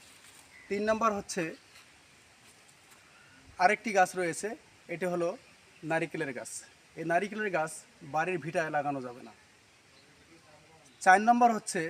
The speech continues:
বড়ই গাছ। এই বড়ই গাছ বাড়ির ভিটায় লাগানো যাবে না। পাঁচ নম্বর হচ্ছে, এটা যদিও অনেকেই চেনেন, আপনাদের দেশে কী নাম বলে তা জানি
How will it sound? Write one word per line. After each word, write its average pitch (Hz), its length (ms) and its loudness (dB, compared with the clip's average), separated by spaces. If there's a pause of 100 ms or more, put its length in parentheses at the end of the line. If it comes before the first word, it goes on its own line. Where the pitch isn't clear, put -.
(840)
বড়ই 202 500 2
গাছ। 113 140 -8 (680)
এই 160 140 -6
বড়ই 208 300 2
গাছ 170 180 4 (880)
বাড়ির 170 340 2
ভিটায় 170 240 2
লাগানো 147 240 -2
যাবে 120 240 -12
না। - 60 -20 (1900)
পাঁচ 190 180 4 (100)
নম্বর 240 280 8
হচ্ছে, 196 260 -4 (1300)
এটা 196 160 2 (220)
যদিও 190 220 -2 (120)
অনেকেই 202 300 0 (120)
চেনেন, 185 240 2 (160)
আপনাদের 170 360 -4
দেশে 175 200 -4 (140)
কী 185 140 -2
নাম 170 100 4 (100)
বলে 156 180 0 (160)
তা 160 60 -2 (120)
জানি 160 140 -4